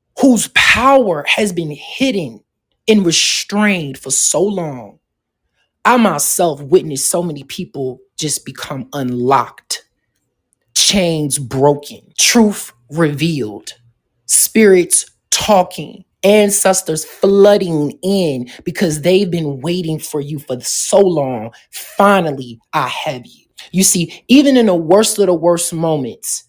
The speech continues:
when you think that it's all falling down, that's some of the best times when your ancestors can snatch you up and show you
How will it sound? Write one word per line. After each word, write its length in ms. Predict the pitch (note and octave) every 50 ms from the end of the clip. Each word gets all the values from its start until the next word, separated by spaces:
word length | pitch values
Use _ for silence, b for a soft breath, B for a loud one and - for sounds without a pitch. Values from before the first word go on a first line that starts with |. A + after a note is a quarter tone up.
| _ _ _ _ _
when 200 | - D#3+ D#3 D#3+
you 160 | D#3+ G3 A3+ G#3+
think 480 | - - - - A3 A3 G#3 - E3
that 120 | E3+ E3+ F3
it's 160 | F#3+ G3 -
all 380 | D#3 D#3 F3+ F#3+ F3+ E3+ E3+
falling 460 | E3+ - - F#3 F3 E3+ E3 D#3+ D3+ D3
down, 240 | D#3+ D#3+ D3+ C#3+
that's 180 | D#3+ A#3 D4 -
some 140 | - F4+ D4
of 60 | F3+
the 220 | C#3 B2 A#2 A2+ - _
best 400 | - B2+ C3+ C#3 C#3 - - -
times 560 | - - - - C#3 C3 B2 A2+ - - - -
when 100 | A2+ A2+
your 200 | A#2+ B2+ C3 - -
ancestors 720 | B2+ A#2+ A2+ A2+ - - A2+ A2 - _ - G2+ G2 - - _ _ _
can 180 | - - G#2+ G2
snatch 720 | - - - - - B2+ B2+ C3 B2+ B2 - - - -
you 160 | D3 C#3 - _ -
up 220 | A2 G#2+ - - -
and 120 | A2+ G#2
show 360 | - - - - C#3 C3 C3+
you 320 | C3 B2 B2 A#2+ A#2+ A#2+